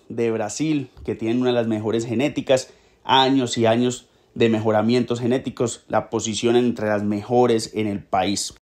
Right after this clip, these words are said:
Así que si ustedes quieren adquirir parte de esta genética, si ustedes quisieran empezar ese proyecto estando en otros países,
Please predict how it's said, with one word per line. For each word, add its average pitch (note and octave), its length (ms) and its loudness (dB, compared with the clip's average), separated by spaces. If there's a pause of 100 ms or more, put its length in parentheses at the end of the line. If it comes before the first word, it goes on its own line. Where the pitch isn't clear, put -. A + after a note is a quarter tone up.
Así D3+ 320 -2
que F3+ 320 0
si - 160 -6
ustedes C3+ 500 2
quieren B2+ 300 0
adquirir A2+ 520 -2 (280)
parte B2 320 0
de A#2+ 40 0
esta A2+ 200 -4
genética, A#2+ 680 -2 (340)
si - 120 -10
ustedes A#2 320 0
quisieran A2+ 560 0
empezar A2 320 -2
ese A#2 180 -2
proyecto A#2 680 -2 (380)
estando A#2 380 2
en B2 60 4
otros B2 260 -2
países, B2 680 2